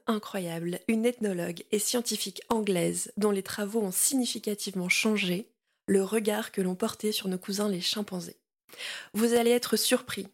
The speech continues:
par la portée de ses travaux en France et dans le monde entier. Le Jane Goodall Institute,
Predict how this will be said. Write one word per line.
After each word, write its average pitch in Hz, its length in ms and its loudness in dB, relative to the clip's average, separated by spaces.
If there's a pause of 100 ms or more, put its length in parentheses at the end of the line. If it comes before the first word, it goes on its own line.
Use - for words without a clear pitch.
(100)
par 190 160 -2
la 190 100 2
portée 202 280 0
de 190 120 -2
ses 196 160 -4
travaux 202 420 0
en 190 100 0
France - 600 -4
et 214 80 2
dans 190 120 4
le 190 120 0
monde 196 220 -2
entier. - 360 -8 (560)
Le 202 260 4
Jane 240 260 4
Goodall 196 380 -2
Institute, - 840 -4